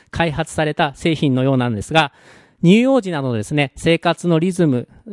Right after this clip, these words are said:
をデータにするなど見える化することによって、より積極的な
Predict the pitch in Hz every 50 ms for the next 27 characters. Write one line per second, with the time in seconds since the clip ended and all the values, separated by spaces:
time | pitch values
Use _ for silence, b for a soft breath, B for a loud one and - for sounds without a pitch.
0 | - - _ 151 147 156 127 110 110 117 139 202 233 233 226 - 202 165 143 120
1 | - - 147 147 139 123 117 131 123 107 107 127 160 196 208 208 220 - 208 190
2 | - - 202 196 - 202 - 185 151 131 127 117 - _ - 160 147 120 b b
3 | b b b b b b - 147 156 180 202 240 247 - - 220 214 - - 226
4 | 220 - - 214 202 - 202 202 214 202 147 -